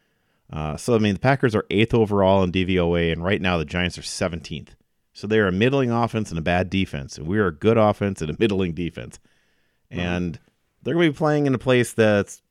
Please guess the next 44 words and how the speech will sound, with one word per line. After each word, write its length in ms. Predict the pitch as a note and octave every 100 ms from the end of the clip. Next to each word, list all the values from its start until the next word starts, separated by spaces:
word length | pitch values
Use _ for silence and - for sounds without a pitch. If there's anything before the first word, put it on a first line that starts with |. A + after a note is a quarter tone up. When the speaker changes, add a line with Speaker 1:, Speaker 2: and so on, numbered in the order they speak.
| _ _ _
Speaker 1:
weird 340 | G#2 A2+ A#2
and 120 | G2+
strange. 400 | - G#2+ G2+ G2+
And 80 | F#2+
I'm 60 | G#2
trying 200 | D#3 G3
to 60 |
remember, 400 | A2+ A2 A#2+ F#2+ - _ _ _ _ _ _ _ _ G2
um, 320 | G2 F#2+ F2 _ _ - _
as, 120 | A#2
as 280 | A#2 A#2 -
anybody 280 | - D#3+ D3+
who's 140 | B2+ A#2
listened 220 | C3 A2+
to 40 |
us 120 | G#2+
knows, 400 | G#2+ G#2 G#2 F#2
uh, 200 | - F2
Lambeau 380 | C#2+ G#2 C3 C3+
has 180 | A#2 G2+
a 80 | F2+
very 200 | A2 G#2
specific 440 | - F#2+ G2+ F#2+
grass 400 | F#2+ F2 D#2+ -
that 200 | - F2
nobody 260 | F2+ G2+ F#2+
else 220 | F2+ -
uses. 340 | D#2+ - - _ _ _ _ _ _ - - -
And 120 | G#2
I 40 |
don't 220 | G#2+ B2+
just 120 | A2 A#2+
mean 200 | A#2 F#2
the 60 |
grass. 340 | F2+ A2 F#2+ -
They 180 | F#2+ A2
actually 300 | B2 - G#2
have, 340 | G#2 G2 F#2+ _ _ _ _ _ _
uh, 220 | - E2+ D#2+
woven 380 | G2+ C3 B2+
fibers 720 | G2 - G#2 A#2 C3+ C3+ - - _ _ _ -
in 200 | A#2+ A#2+
the 80 | G2
ground, 580 | - G2 G2 C#2 -